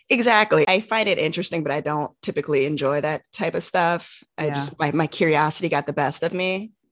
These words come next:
Speaker 1: But yeah, I actually used to be into scary movies when I was
Speaker 2: Mm-hmm.
Speaker 1: younger.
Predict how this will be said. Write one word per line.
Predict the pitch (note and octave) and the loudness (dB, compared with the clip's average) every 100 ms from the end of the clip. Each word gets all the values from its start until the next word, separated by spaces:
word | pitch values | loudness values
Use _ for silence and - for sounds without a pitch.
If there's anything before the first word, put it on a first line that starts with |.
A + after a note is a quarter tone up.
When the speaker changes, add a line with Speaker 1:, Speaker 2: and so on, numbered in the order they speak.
| _ | _
Speaker 1:
But | D#3+ D3 C3 - - | -2 0 -2 -8 -4
yeah, | G3+ G3+ D3 | 0 2 4
I | F#3+ C4+ | 2 2
actually | D#4+ D#4+ - C4+ | 0 -4 -4 -2
used | A3 C#4 - C#4 | -2 -4 -6 -8
to | |
be | G3+ G3 G3+ F3+ | -4 -2 0 0
into | F3 F3+ F#3 | 0 0 -4
scary | - E3+ D#3 D#3 | -4 -2 -2 0
movies | D#3 D3 C#3 C#3+ - - - | 0 0 0 -2 -8 -16 -10
when | E3+ | -2
I | D3+ | 0
was | D#3 | 0
Speaker 2:
Mm-hmm. | D3+ | -2
Speaker 1:
younger. | D3 D#3+ C#3+ D#3 F#3 | -2 -2 -2 -4 -6